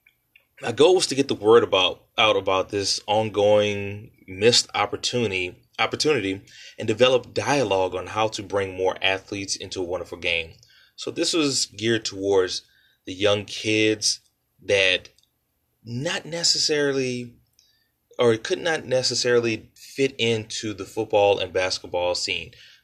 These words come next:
Football is one of those games, at a certain point, you have the physical ability, and it doesn't matter if you have the fundamentals. If you're super fast and super strong, you're gonna beat out many players.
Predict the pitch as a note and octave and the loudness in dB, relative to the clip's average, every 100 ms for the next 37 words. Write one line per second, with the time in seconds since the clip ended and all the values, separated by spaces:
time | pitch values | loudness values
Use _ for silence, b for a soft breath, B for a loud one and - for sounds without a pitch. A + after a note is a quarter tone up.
0 | B C#3+ C#3+ D3 C3+ A#2 A#2 A2+ G#2 - | B -4 0 2 2 0 -2 0 -2 -2
1 | G2 F#2+ F#2+ - b b b b _ _ | -2 -2 -4 -10 b b b b _ _
2 | _ - A2 - B2 A#2 - A#2 G#2 F2+ | _ -4 -2 0 0 0 -2 0 0 -2
3 | A2 A#2+ A2 G2 F2+ G#2+ G2+ G2 - F#2+ | -10 -8 -4 -6 -6 -4 -4 -4 -6 -4
4 | E2+ F#2 F#2 - G2 F2+ F2+ G2 G#2 F#2 | -2 -2 -2 -4 -6 -6 -4 -2 -2 -2
5 | F2+ F#2 E2+ F2 F#2 E2+ E2+ - E2 D#2+ | -6 -6 -6 -6 -6 -6 -8 -14 -14 -12
6 | D#2 D2 - F2 F2+ G2 A2 G2 - - | -16 -14 -14 -10 -10 -6 -6 -6 -10 -8
7 | B2+ A#2 F#2+ G2+ G2 F#2 F#2 - F2+ - | -8 -8 -4 2 2 2 -4 -12 -8 -6
8 | - F#2+ F#2 F#2+ - b b b b _ | -4 -2 -2 -4 -10 b b b b _
9 | _ _ G2+ G#2 B2 A2 G2+ F#2+ G2+ G2+ | _ _ -10 0 2 4 2 0 -2 0
10 | F2 E2+ F2 E2+ - - - - | 0 -2 -6 -12 -12 -12 -10 -12